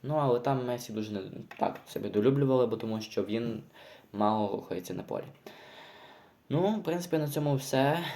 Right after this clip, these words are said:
Як вам нова рубрика? Ви підпишіться на мій YouTube канал, поставте лайки, поділіться зі своїми друзями цим відео. А ви не забувайте, те, що завжди я для вас буду старатися знімати якось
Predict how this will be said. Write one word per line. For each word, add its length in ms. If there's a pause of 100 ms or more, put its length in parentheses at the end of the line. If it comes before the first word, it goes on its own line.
(100)
Як 260
вам 140
нова 260
рубрика? 340
Ви 140
підпишіться 560
на 60
мій 140
YouTube 180
канал, 380
поставте 480
лайки, 440
поділіться 460
зі 120
своїми 460
друзями 360
цим 220
відео. 400 (1200)
А 120
ви 120
не 80
забувайте, 560
те, 140
що 180
завжди 280
я 80
для 100
вас 140
буду 200
старатися 460
знімати 540
якось 640